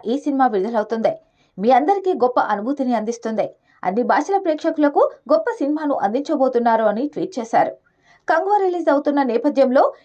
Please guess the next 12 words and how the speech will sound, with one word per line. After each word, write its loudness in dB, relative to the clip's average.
హీరో 4
కార్తీ -4
ట్వీట్ -6
చేస్తూ, 2
"సినిమా 2
అంటే 0
గొప్ప -2
తపన 2
ఉన్న 2
వారంతా 2
పర్వతాలను 2
అధిరోహించి 2